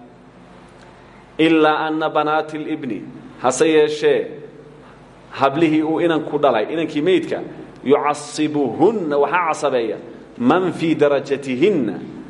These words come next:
waxa weeye ragga ay isku darajo yihiin ee darajadooda ku sugan,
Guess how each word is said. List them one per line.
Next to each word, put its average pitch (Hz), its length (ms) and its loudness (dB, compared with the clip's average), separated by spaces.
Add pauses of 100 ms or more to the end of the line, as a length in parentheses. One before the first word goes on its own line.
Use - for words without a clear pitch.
(400)
waxa 131 220 4
weeye 147 540 2 (480)
ragga 147 320 2 (580)
ay 165 180 4
isku 147 240 -2
darajo 143 320 4
yihiin 170 280 0
ee 156 60 0
darajadooda 151 580 2
ku 220 80 -4
sugan, 127 320 0